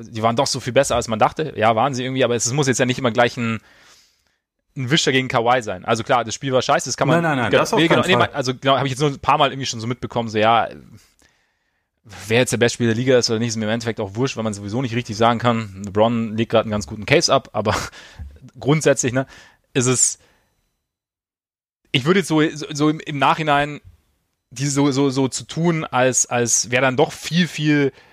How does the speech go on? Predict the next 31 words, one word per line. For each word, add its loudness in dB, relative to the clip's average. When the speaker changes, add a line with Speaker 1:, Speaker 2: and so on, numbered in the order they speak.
Speaker 1:
oder 0
als 0
wäre 4
Kawhis 0
Rolle 0
viel -10
kleiner 0
gewesen, -4
als 0
man -4
dachte. 2
Ich -10
glaube, 2
letztes 0
Jahr 4
hat 0
einfach -4
wahnsinnig 0
viel -12
gepasst -2
bei -2
den -6
Raptors. -2
Also -8
wie -6
du -4
sagst, 2
dieser 0
kollektive -2
I -12
Q, 0